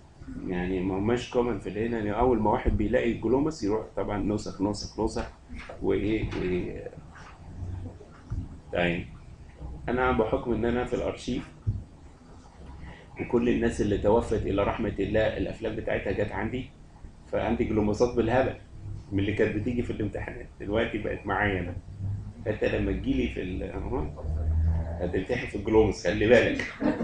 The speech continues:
أوكي. أكتر اتنين هما الجاجولار والكاروتيد بودي.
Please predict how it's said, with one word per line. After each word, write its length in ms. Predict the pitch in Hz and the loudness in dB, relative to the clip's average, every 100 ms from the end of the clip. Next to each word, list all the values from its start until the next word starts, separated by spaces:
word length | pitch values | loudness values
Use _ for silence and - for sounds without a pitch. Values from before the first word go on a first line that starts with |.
| - - - - - - - - 160 143 - - - - - - - - - - - - - - - - - - - | -2 -4 -8 -8 -6 -8 -10 -10 -10 -10 -14 -12 -2 0 0 -4 -10 -16 -18 -20 -18 -14 -14 -14 -18 -18 -20 -12 -4
أوكي. 500 | 107 104 110 87 82 - - - - - - - - - - - - - | -4 -2 0 0 -2 -12 -20 -20 -20 -20 -20 -18 -4 2 2 0 2 8
أكتر 320 | 127 - 139 | 8 8 6
اتنين 720 | 123 113 131 131 147 170 160 - 107 | 8 6 4 8 8 8 2 -4 4
هما 500 | 123 127 135 143 - - - - - - | 6 6 6 4 0 -12 -18 -16 -18 -4
الجاجولار 800 | 101 92 104 104 107 117 147 113 | -2 4 4 4 6 8 8 6
والكاروتيد 480 | 98 107 107 117 107 | 4 6 6 6 2
بودي. 340 | 98 98 82 | 4 6 6